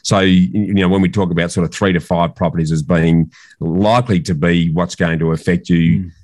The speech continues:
Speaker 1: uh, and, and, and achieve your goals, we, we, and we're talking a fifteen to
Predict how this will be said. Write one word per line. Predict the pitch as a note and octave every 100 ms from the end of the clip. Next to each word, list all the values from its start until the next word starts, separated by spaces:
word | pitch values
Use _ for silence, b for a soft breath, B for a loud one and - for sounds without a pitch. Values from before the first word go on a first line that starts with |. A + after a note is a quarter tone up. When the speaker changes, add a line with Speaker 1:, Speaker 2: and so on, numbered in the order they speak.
| _ E2
Speaker 1:
uh, |
and, | E2 E2 E2 F2 F2
and, | F2+ F2
and | F#2 E2+
achieve | - G2 F2+
your | F2 E2
goals, | F2 F2 E2+ F2 F2
we, | F#2
we, | F2+ E2+ -
and | F#2+ F2+
we're | E2+
talking | G#2+ G2 F2+
a | D#2+
fifteen | G2 F2+ F#2 E2+
to | E2